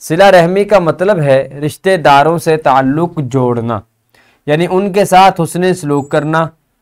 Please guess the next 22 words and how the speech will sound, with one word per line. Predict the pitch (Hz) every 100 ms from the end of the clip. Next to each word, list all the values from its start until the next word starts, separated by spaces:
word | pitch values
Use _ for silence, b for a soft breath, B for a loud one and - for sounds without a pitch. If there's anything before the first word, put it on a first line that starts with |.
| _
मुश्किल | 151 160 - 214 214
वक्त | 165 196 - 190
में | 196 196
अपनी | 175 - 196 180
हैसियत | 165 160 165 160 185
के | - 175
मुताबिक | 151 147 143 156 156
उनकी | 160 151 156
मदद | 127 123 127
करना | - 139 147 151 147 _ _ _ _ _
और | 165 175 202 202
खुशी | 208 170 - 214 214
या | 202
गमी | 156 160 185
के | 202 190
मौके | 160 147 135 160
पर | 151 127 135 143 -
उनके | 180 185 180 160
साथ | - 131 143
शामिल | 139 - 139 131 131 127
होना | 110 113 110
है। | 98